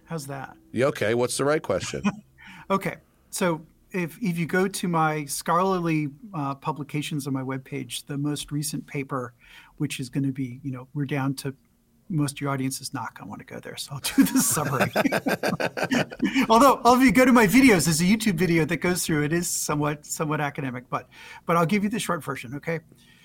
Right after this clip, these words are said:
Speaker 1: The companies are all trying to sell, the auto, the, the robotaxi companies especially are trying to say, "We're safer than human drivers, so it's, you have a moral imperative to let us on the road."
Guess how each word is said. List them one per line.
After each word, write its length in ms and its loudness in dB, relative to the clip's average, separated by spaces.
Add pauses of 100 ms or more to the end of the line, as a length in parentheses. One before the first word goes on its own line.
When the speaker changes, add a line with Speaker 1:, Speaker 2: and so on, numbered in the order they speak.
(560)
Speaker 1:
The 80 -2
companies 580 0
are 100 0
all 160 4
trying 380 -2
to 80 -4
sell, 640 -6 (100)
the 100 -4
auto, 240 -2
the, 300 -4
the 120 -12
robotaxi 560 -4
companies 380 -8
especially 380 -8
are 40 -8
trying 160 -6
to 60 -6
say, 120 -8
"We're 200 0
safer 320 -2
than 120 2
human 220 2
drivers, 420 -2
so 120 -4
it's, 240 -6
you 80 0
have 100 -2
a 60 0
moral 260 2
imperative 500 -4
to 80 -12
let 140 -8
us 140 -8
on 80 -8
the 80 -10
road." 240 -10